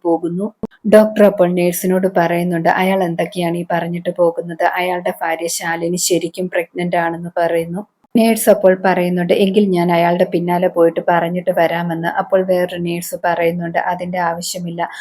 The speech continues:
അങ്ങനെ പറയാൻ പോയാൽ അയാളുടെ പൈസയും തിരിച്ചു കൊടുക്കും, എനിക്കാണെങ്കിൽ പൈസയ്ക്ക് കുറച്ച് ആവശ്യമുണ്ട്,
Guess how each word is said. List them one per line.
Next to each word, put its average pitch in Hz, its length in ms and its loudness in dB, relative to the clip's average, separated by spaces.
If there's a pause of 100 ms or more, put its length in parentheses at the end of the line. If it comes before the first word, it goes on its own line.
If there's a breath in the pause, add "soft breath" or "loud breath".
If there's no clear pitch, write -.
(180 loud breath)
അങ്ങനെ 185 260 -2
പറയാൻ 175 440 0
പോയാൽ 175 380 0
അയാളുടെ 175 420 0
പൈസയും 170 380 -2
തിരിച്ചു 175 360 -6
കൊടുക്കും, 170 440 -4
എനിക്കാണെങ്കിൽ 175 600 -4
പൈസയ്ക്ക് 175 520 -4
കുറച്ച് 170 340 -2
ആവശ്യമുണ്ട്, 175 680 -4